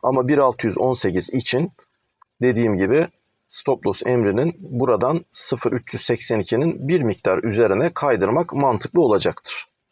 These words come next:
Şimdi ikinci hedefimiz olan bir altı yüz on sekiz katsayısını da şu şekilde işaretleyelim ve fiyatın akışına bakalım. Evet, görmüş olduğunuz gibi arkadaşlar bir altı yüz on sekiz seviyesi de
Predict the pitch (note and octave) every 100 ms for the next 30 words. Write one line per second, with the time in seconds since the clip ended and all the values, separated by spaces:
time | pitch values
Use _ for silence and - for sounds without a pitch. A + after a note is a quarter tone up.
0 | _ _ _ _ _ C3 A#2+ - - B2
1 | A#2 A#2 A2 A2+ G#2+ G#2 G#2+ A2+ - -
2 | A2 A2 G#2+ G2 A2+ - A#2 A2 G#2 -
3 | F#2+ - - - - - G2+ - F#2+ F2+
4 | G2 F2+ G2 - - F2+ F2 F2+ - G#2+
5 | G2 F2 - F#2 G#2 D3 - _ _ -
6 | A2 - B2 G#2 B2 B2+ - - - G2+
7 | A2+ C#3 A2 - E2 C#2+ - _ _ _
8 | _ _ _ _ _ _ _ - A2 F#2
9 | - B2 C#3+ A#2+ B2 A#2 B2+ A2+ G#2 F#2
10 | G#2 - F#2 F#2+ - C#3+ A#2+ B2 A#2+ -
11 | C3 - B2 - - - - A#2+ G#2+ F2+
12 | - A2+ D#3